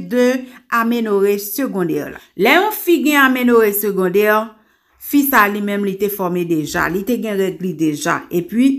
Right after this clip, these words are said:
pou yon rezon ou pou yon lòt, lè l gade li, wè règ la, li menm li fè twa mwa, l pral vini, li fè si mwa, l pa vini. Men fi sa a, li menm, li konn gen kè, li konn gen kè sote.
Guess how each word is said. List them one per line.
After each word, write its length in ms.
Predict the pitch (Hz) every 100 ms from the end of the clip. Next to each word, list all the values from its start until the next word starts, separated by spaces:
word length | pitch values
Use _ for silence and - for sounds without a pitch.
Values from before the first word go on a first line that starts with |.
| - - - - -
pou 160 | 208
yon 160 | 208 208
rezon 440 | 233 226 185 208 -
ou 80 |
pou 160 | 185 208
yon 160 | 190 175
lòt, 240 | 190 - 196
lè 140 | 185
l 80 | 175
gade 320 | 180 180 214
li, 160 | 202 180
wè 240 | 185 202 196
règ 400 | 180 170 175 165
la, 80 | 185
li 160 | 185 185
menm 160 | 175
li 80 | 175
fè 220 | - 165
twa 220 | 208 294 294
mwa, 160 | 277
l 80 | 254
pral 160 | 254 262
vini, 380 | 254 240 247 247
li 80 | 196
fè 220 | - 151
si 240 | - 320 370
mwa, 180 | 226 165
l 80 | -
pa 140 | 143
vini. 300 | 156 147 - - _ - - - -
Men 240 | 240 349
fi 160 | 359 349 339
sa 180 | 330
a, 80 | 302
li 80 | 285
menm, 380 | 269 269 277 285 - - _ _ _ -
li 220 | 247 254 -
konn 580 | 269 254 254 247 247 247
gen 560 | - 208 208 175 202 196
kè, 200 | 202 170 - _ _ _ - - 214
li 80 | 202
konn 160 | 269 254
gen 160 | 214 196
kè 160 | 214 190
sote. 460 | - 190 202 254